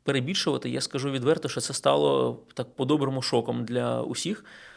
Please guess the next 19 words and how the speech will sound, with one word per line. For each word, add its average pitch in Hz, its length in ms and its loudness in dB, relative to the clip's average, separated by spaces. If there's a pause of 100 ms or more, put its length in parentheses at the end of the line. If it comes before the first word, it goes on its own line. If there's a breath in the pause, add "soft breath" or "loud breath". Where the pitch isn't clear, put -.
(140 loud breath)
в - 80 -18
тому 143 200 0
числі 139 440 -2
і 127 120 0
для 131 560 4
членів 131 340 -2
експертної - 480 0
групи, 139 340 -2 (440 loud breath)
тому 127 240 -2
що, 127 420 2
м, 123 260 -2
коли 135 360 0
експертна - 500 0
група 123 480 2 (100)
рекомендувала 135 600 6
ті 135 120 -4
чи 139 140 -2
інші 139 200 -2
варіанти, 165 480 2